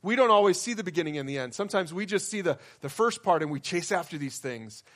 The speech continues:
And we don't realize that we're sacrificing our children, we,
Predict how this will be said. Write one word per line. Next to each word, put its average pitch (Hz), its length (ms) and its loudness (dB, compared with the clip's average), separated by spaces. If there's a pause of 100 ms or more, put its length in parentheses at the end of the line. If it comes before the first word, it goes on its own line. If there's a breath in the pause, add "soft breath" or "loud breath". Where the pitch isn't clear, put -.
(200 soft breath)
And 156 100 -8
we 185 80 2
don't 196 180 4
realize 202 380 4
that 180 100 -4
we're 151 100 -6
sacrificing 196 960 0
our 143 120 0
children, 202 500 -4
we, 143 80 -4